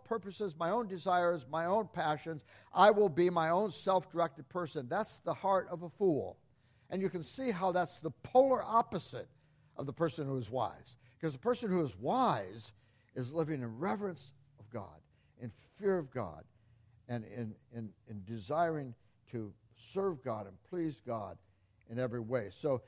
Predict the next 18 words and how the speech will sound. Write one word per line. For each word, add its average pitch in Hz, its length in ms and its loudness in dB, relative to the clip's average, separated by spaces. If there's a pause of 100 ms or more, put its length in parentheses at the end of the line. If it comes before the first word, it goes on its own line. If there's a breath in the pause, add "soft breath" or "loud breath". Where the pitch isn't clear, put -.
(240 soft breath)
the 139 180 0
wisdom 170 600 2
and 143 140 -8 (140)
foolishness 196 560 0
are 117 60 -14
contrasted 147 760 -6
for 120 280 -2
us - 180 -12 (360)
in 131 100 -6
this 120 140 -8
passage. 165 500 -4
We're 143 120 0
being 147 220 -4
called 160 560 2 (480)
to 156 80 -2
live 139 320 -2 (140)
in 117 120 -10
wisdom. 123 440 -2